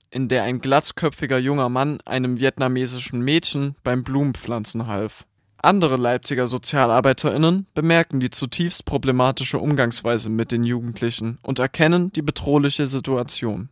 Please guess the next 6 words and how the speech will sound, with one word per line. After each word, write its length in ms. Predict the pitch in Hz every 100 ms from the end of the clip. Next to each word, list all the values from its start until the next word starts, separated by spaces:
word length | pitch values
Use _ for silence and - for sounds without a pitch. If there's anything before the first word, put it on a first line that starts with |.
| _ _ _ _
Der 100 | 120
scheinbaren 500 | 123 139 156 139 127
Hilflosigkeit 960 | 139 185 - 143 131 135 - 147 147 - -
wollen 300 | 135 135 135
sie 140 | 135
entgegentreten. 920 | 131 - 143 117 110 120 113 - 107